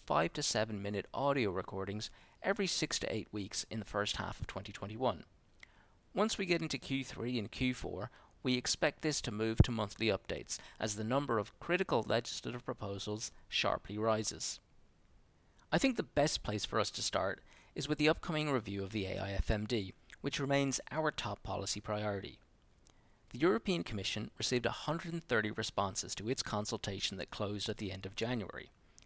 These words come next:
and those responses broadly agreed the directive is delivering on its objectives, but the Commission believes some targeted changes are still required. And they've confirmed their intention to publish a legislative proposal to amend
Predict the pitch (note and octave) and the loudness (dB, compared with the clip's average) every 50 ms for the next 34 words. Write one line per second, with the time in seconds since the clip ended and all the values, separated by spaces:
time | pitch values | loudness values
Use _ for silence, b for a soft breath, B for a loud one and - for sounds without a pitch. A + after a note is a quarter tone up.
0 | B B B B B B - C3+ D3 E3 G#3 G#3+ - G#3 - - - F#2+ F#2+ F#2+ | B B B B B B -2 2 4 4 4 4 2 -2 -2 0 0 0 0 0
1 | - - A2 A#2 - - b b b - - C#3 C#3 E3+ G3+ G3+ G3 F#3+ D#3+ - | -4 -4 -4 -4 -6 -8 b b b -4 2 4 4 4 4 4 2 2 2 2
2 | A#2 G#2+ G#2 G#2+ A#2+ - - B B B B - A#2 - - G#2+ B2+ D3+ G3 - | 0 0 0 0 -2 -2 -6 B B B B -6 -4 -4 0 4 6 4 4 4
3 | - G2+ F#2 - - - - - - C3+ - - E3 D3 B2+ G#2+ G#2+ G#2 A2+ A2+ | 0 -6 -6 -6 -8 -14 -10 -4 -2 -2 0 2 0 2 2 2 2 2 2 0
4 | A2 G2+ - G2 G#2 - - - B2+ D3 - - - D#3 - A2+ G2 F#2+ - - | 0 0 -2 -6 -6 -8 -6 -2 -2 0 2 2 0 0 0 -2 -2 -4 -4 -6
5 | G#2+ G#2 A2+ - - - B B B B B B - - D3+ - - C#3 D3 F3 | -6 -6 -4 -4 -6 -6 B B B B B B -4 -2 -2 -2 -2 -2 0 2
6 | - - G3+ F#3 C3 A2 A#2 A#2 A#2 - - - - C#3 D3 - - - - A#2 | 2 2 2 2 4 4 6 4 4 4 2 4 4 2 2 0 -6 -8 -8 -6
7 | A#2 A#2 A2 A#2+ A#2+ A#2 - - G#2 G#2 G#2 G#2 G#2+ G#2+ - - - - - B2 | -6 -4 -2 -2 -2 -2 -2 -2 -2 -2 -6 -4 -4 -4 -6 -6 -6 -4 -2 0
8 | - - - - - F2 G#2 - - A2 A2+ G#2+ - E2+ - - - - _ _ | 0 0 -2 -4 -8 -8 -8 -8 -4 -4 -4 -2 -2 -4 -6 -8 -14 -18 _ _
9 | - - B B B B B B B B - B2 B2 D3 E3+ F#3 - - - - | -20 -20 B B B B B B B B -2 2 4 4 4 4 2 0 -4 -2
10 | - B2+ B2 B2 B2 A#2 A#2 A2+ A2+ A2+ - A#2 G#2+ - - G#2+ G2+ - - - | 2 2 2 4 4 4 4 4 4 2 0 -4 -2 -2 -2 -2 -4 -4 -4 0
11 | A#2 A2+ A2+ A2+ G#2 - - - G#2+ A2 G#2+ G#2+ G#2+ G#2+ A#2 B2+ C3+ C#3+ C#3 - | 0 0 2 2 2 0 0 -2 -2 -4 -2 0 0 0 0 0 -2 -2 -4 -2
12 | D#3 D3+ D#3 D3 - - - - - A2+ G2+ G#2 G#2 - - G#2 G2+ - - A2+ | -4 -4 -6 -6 -6 -6 -8 -6 -6 -6 -6 -4 -4 -4 -2 -4 -4 -4 -4 -4
13 | A2 G#2+ G#2 G#2 G2+ G#2 G#2+ - | -2 -2 0 0 0 0 -2 -4